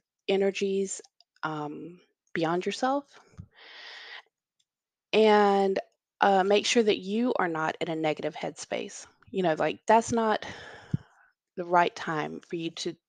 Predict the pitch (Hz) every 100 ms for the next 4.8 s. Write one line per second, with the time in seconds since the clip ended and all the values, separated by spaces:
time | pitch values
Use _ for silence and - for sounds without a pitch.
0 | - 190 - 160 147 165 156 - 151 135
1 | 151 - 165 - - 180 170 160 151 143
2 | 143 - - - - - - - _ _
3 | _ - - - - - - - - 233
4 | 240 240 - 240 233 233 233